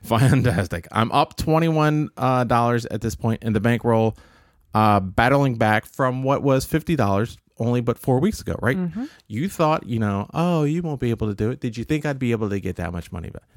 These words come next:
Speaker 2: No.
Speaker 1: No. You really didn't think you had, you had no
Speaker 2: No, I
Speaker 1: hope
Speaker 2: had
Speaker 1: in me.
Speaker 2: full confidence in you.
Speaker 1: That's the bl-, buck of shit. <laughs>
Speaker 2: I was
Speaker 1: Uh,
Speaker 2: expecting,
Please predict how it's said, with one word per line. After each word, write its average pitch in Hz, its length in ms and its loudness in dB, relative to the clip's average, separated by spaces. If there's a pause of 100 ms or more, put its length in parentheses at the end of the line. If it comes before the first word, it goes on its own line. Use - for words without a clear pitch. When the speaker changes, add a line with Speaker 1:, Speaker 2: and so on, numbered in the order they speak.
(240)
Speaker 2:
No. 185 140 -8 (360)
Speaker 1:
No. - 80 -6 (420)
You 226 240 2
really 440 220 6
didn't 427 200 4
think 370 240 2
you 330 120 6
had, 262 160 4
you 180 120 4
had 156 180 4
no 202 220 4
Speaker 2:
No, - 20 4
I 240 220 -4
Speaker 1:
hope 175 200 4
Speaker 2:
had 214 80 2
Speaker 1:
in 104 80 -2
me. 92 140 -6
Speaker 2:
full 165 240 0
confidence 131 680 -12
in 123 140 -14
you. 123 260 -14
Speaker 1:
That's 120 300 2
the 104 160 -2
bl-, 92 400 -2
buck 92 420 -4
of 71 80 -12
shit. - 360 -12 (380)
<laughs> - 380 -10
Speaker 2:
I 214 100 -2
was 294 120 -2
Speaker 1:
Uh, - 80 -6
Speaker 2:
expecting, 190 640 -6